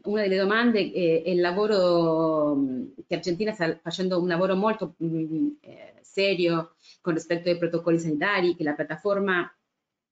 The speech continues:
eh, la piattaforma che stiamo vedendo e nella app, che sono, mm, sulle pagine internet, potete anche chiederle a noi in ambasciata, eh, possiamo inviarvi tutto il materiale su, ehm, eh, tutta la documentazione necessaria in materia sanitaria,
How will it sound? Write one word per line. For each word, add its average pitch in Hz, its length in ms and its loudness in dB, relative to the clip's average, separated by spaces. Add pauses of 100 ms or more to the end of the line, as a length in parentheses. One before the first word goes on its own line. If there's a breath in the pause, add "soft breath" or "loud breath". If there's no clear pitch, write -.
(720)
eh, 170 160 2
la 170 120 2
piattaforma 185 440 -2
che 175 60 0
stiamo 185 240 -2
vedendo 202 400 2
e 160 80 2
nella 156 420 0
app, - 220 -4
che 165 100 -10
sono, 160 440 -2
mm, 156 320 -2
sulle 180 680 2
pagine 170 420 0
internet, 185 640 0
potete 175 280 0
anche 185 200 0
chiederle 175 340 -2
a 160 60 0
noi 180 240 0
in 170 80 2
ambasciata, 170 840 -2 (360 soft breath)
eh, 160 320 0
possiamo 170 320 0
inviarvi 175 480 0
tutto 170 160 -4
il 165 80 0
materiale 185 720 0
su, 180 420 -4 (240 soft breath)
ehm, 208 800 -2
eh, 151 500 -6
tutta 202 180 -10
la 180 100 0
documentazione 165 600 -6
necessaria 180 460 -2
in 170 60 2
materia 165 320 -2
sanitaria, 170 800 0